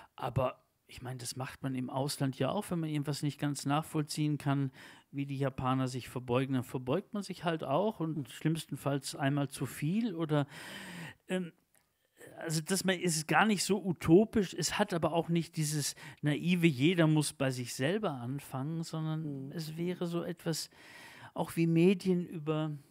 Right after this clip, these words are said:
Speaker 2: Hm.
Speaker 1: über so etwas berichten. Und da finde ich den Autismus einfach ein sehr gutes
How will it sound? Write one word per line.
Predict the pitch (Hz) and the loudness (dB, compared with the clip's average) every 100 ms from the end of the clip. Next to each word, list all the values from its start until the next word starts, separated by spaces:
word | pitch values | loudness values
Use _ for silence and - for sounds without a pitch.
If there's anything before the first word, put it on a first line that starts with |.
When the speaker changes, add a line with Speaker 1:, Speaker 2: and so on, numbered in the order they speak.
| _ _ | _ _
Speaker 2:
Hm. | 156 139 | -4 -4
Speaker 1:
über | 147 | -2
so | 143 151 | -2 -2
etwas | 147 - 147 - | -4 -6 -8 -4
berichten. | 143 131 165 - - 185 - - - - | -2 0 -2 -6 -8 -8 -8 -16 -16 -10
Und | 147 131 | -8 -2
da | 165 | -2
finde | 190 185 175 | 0 0 0
ich | - | -2
den | 151 | -4
Autismus | 147 139 - 139 - 135 135 | -4 -6 -4 -6 -4 -6 -4
einfach | 127 127 123 123 | -8 -8 -8 -8
ein | 110 | -8
sehr | 110 110 | -6 -8
gutes | 113 120 117 113 - - - | -8 -12 -10 -8 -6 -8 -10